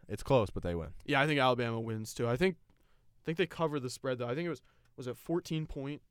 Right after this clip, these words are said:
Speaker 2: Alabama favorites was the last I saw, which is crazy that
Speaker 1: Yeah, a lot of
Speaker 2: that's how much
Speaker 1: points.
Speaker 2: they're favored. But I think L S U covers that, but I think Alabama does win this game. Now, another upset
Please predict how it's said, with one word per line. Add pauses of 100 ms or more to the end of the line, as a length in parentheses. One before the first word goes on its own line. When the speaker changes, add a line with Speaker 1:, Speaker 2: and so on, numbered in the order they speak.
Speaker 2:
Alabama
favorites
was
the
last
I
saw,
which
is
crazy
that
Speaker 1:
Yeah, (280)
a
lot
of
Speaker 2:
that's
how
much
Speaker 1:
points.
Speaker 2:
they're
favored.
But (260)
I
think
L
S
U
covers
that, (240)
but (440)
I
think
Alabama (140)
does (300)
win
this
game. (320)
Now,
another
upset